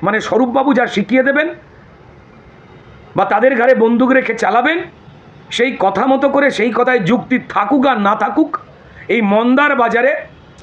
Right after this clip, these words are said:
বাজেট কমিয়ে আপনার শুটিং করবার উপায় নেই। একজন টেকনিশিয়ানও চায় না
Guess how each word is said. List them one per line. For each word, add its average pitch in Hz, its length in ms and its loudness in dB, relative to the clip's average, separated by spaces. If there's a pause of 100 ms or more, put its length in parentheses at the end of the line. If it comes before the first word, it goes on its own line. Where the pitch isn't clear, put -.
(240)
বাজেট 208 540 0
কমিয়ে 269 440 2 (100)
আপনার 220 280 -2
শুটিং 269 360 0
করবার 226 380 2 (140)
উপায় 226 360 -2
নেই। 254 320 0 (1600)
একজন 285 500 2
টেকনিশিয়ানও 285 680 0
চায় 269 360 0
না 240 240 -2